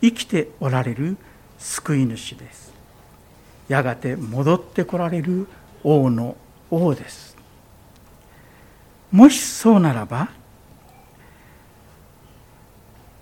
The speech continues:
イエス様がよみがえられたことによって、イエス様が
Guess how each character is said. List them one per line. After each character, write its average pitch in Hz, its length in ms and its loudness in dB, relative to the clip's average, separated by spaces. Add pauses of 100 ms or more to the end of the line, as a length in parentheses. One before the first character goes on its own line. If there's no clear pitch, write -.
イ 175 80 4
エ 190 40 8
ス 190 80 -4
様 175 220 4
が 165 280 0
よ 165 220 0
み 202 140 6
が 214 160 6
え 208 40 4
ら 214 120 6
れ 196 100 4
た 160 100 0
こ 165 120 -4
と 170 120 0
に 156 120 2
よ 143 120 2
っ - 20 -4
て、 156 400 -2 (300)
イ 165 160 0
エ 240 80 6
ス 240 140 -6
様 190 240 0
が 165 240 -4